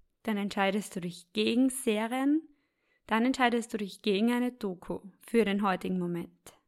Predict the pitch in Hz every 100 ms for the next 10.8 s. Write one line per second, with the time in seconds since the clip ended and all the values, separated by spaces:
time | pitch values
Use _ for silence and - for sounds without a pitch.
0 | _ _ _ _ _ _ _ - 262 220
1 | 220 220 277 294 254 269 233 226 - 226
2 | 208 - 202 196 311 - - 208 196 190
3 | 180 180 170 175 - 226 277 277 294 285
4 | - - - 254 240 262 277 240 - 226
5 | 214 214 196 190 190 - 202 190 226 370
6 | - - _ _ _ - - _ - 240
7 | 269 254 262 285 262 262 247 - - _
8 | _ _ _ - 214 214 233 285 285 302
9 | 294 _ _ _ _ - 214 220 208 190
10 | 190 185 185 180 311 339 294 294